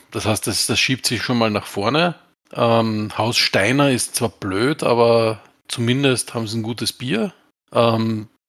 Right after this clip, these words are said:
die Liga Freier Welten, naja, das ist sowieso irgendwie so, so, äh, naja, irgendwie halt, ne? Und deswegen muss man einfach dann die Davions hassen, ne?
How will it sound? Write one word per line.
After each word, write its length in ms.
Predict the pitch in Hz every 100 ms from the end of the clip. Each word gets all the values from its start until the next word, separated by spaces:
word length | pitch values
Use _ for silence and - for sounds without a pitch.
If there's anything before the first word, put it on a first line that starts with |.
| -
die 120 | 107
Liga 340 | 101 117 139
Freier 400 | - 110 101 104
Welten, 420 | 92 117 123 135
naja, 200 | 113 101
das 240 | 113 - -
ist 260 | 104 - _ _ _
sowieso 440 | - 120 107 117 143
irgendwie 400 | 131 139 113 127
so, 440 | - 131 127 - _ _ -
so, 920 | - 123 117 101 - 104 113 107 101
äh, 20 | 95
naja, 640 | 101 98 92 117 123 113
irgendwie 500 | - 113 104 104 131
halt, 280 | 147 147 120
ne? 180 | 131 127 _ _ _
Und 500 | - 110 110 104 -
deswegen 320 | 113 110 113
muss 160 | 117 -
man 100 | 131
einfach 200 | 117 120
dann 180 | 127 123
die 80 | 120
Davions 440 | 143 135 113 107
hassen, 300 | 110 98 107
ne? 180 | 117